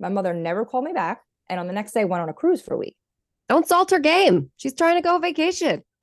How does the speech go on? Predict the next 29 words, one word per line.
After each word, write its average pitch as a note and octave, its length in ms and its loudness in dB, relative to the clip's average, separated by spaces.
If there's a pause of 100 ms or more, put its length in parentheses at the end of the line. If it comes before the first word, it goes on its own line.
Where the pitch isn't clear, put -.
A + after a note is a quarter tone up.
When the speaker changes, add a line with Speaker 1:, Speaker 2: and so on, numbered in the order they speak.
(720)
Speaker 1:
She - 140 0
is. F3 240 2 (800)
I G3+ 60 -6
have G3+ 100 2
one A3 300 -2
other C4 180 -2
part G#3+ 300 -4
I F3+ 80 -2
forgot E3+ 340 -4
to - 100 -12
tell - 260 -2
you. - 200 -2 (260)
You're A3 120 -2
gonna B3+ 180 4
kill A3+ 280 0
me. D#3 260 -2 (100)
Speaker 2:
No, C4 180 2
no, - 180 6
no, A#4+ 440 2 (160)
no. C4+ 220 -2 (440)
This C4 120 -10
is D4+ 40 -4
what F4+ 120 0
it's D#4+ 120 -4
like. C4 380 4
This C4+ 140 0
is D4+ 80 0
life, C#4+ 400 4
man. A3+ 400 2